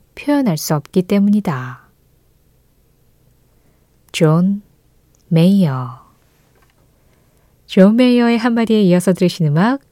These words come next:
빌리프였습니다. 사오칠육 번님 신청곡이었어요. 존 메이어는 사랑보다 더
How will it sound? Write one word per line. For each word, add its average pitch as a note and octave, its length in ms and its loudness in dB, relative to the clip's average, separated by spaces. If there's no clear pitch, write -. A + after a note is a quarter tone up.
빌리프였습니다. D#3 1120 -2
사오칠육 B3 680 -4
번님 G3+ 420 0
신청곡이었어요. D#3 1200 -4
존 F#3+ 240 0
메이어는 C#4 600 2
사랑보다 D#4+ 540 -2
더 - 260 0